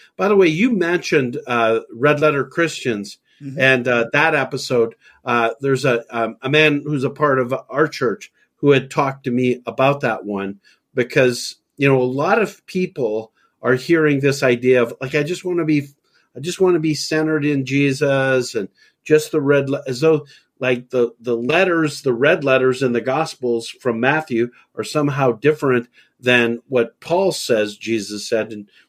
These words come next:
Speaker 1: we talked about that, but we encourage all of our listeners, if you didn't have a chance to listen to the Red Letter Christians episode, to go back and listen to that,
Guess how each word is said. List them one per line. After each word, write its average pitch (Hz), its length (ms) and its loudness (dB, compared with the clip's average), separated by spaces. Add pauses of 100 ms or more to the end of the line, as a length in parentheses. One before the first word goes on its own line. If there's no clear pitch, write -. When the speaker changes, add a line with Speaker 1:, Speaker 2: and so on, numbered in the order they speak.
Speaker 1:
we 151 140 4
talked 151 320 -2
about 123 240 0
that, 120 200 -2
but 131 140 -4
we 151 160 4
encourage 156 600 2 (240)
all 160 160 4
of 160 80 2
our 160 120 6
listeners, 147 500 0
if 127 140 -4
you 190 140 0
didn't 196 280 2
have 165 160 -2
a 156 40 0
chance 160 480 -4 (320)
to 160 100 0
listen 147 500 0
to 156 140 0
the 131 140 2
Red 139 240 2
Letter 147 300 2
Christians 139 680 -2 (300)
episode, 120 500 0
to 120 60 -10
go 151 180 2
back 139 380 -2
and 123 120 0
listen 135 320 -2
to 120 100 -6
that, 123 340 0